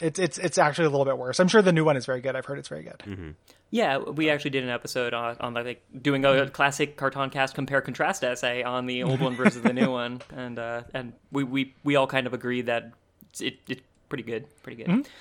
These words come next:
Speaker 2: I do
Speaker 3: Um,
Speaker 2: wanna, I do, sorry.
Speaker 3: Yeah, go ahead.
Speaker 2: You just mentioned the name of our podcast, and I just have to, this, this was in my brain. We, our podcast, the name of it comes from the fact that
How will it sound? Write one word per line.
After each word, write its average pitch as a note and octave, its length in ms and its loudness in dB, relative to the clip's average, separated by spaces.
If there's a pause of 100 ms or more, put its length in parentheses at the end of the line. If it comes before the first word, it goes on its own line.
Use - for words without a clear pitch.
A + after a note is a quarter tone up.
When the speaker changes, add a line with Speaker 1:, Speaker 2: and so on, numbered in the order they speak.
(260)
Speaker 2:
I C#3 180 4
do D#4 80 0
Speaker 3:
Um, F#4 60 4
Speaker 2:
wanna, B3 220 2
I F3+ 80 2
do, B3 180 -4
sorry. B2+ 360 2
Speaker 3:
Yeah, E3 160 8
go D#3+ 120 10
ahead. D3 200 6
Speaker 2:
You A#3 60 2
just D#4 220 0
mentioned A3+ 280 2
the F3+ 40 2
name E3 160 4
of D3+ 80 2
our C#3 100 4
podcast, G#2+ 440 -2
and B2 80 -2
I C3+ 40 2
just B3+ 180 -4
have F3+ 240 0
to, B2 180 -2 (280)
this, D3 240 -4
this D3 180 -2
was D3+ 140 -2
in F#3+ 140 -2
my F3 140 0
brain. F2+ 400 -2 (1120)
We, D3+ 320 -4
our A3+ 140 4
podcast, A3 760 -4
the B2 160 -4
name C#3 220 0
of A#2+ 120 -2
it A2 140 0
comes A#2 240 -4
from A2+ 120 -6
the G2+ 80 -2
fact A2 280 -2
that - 140 -6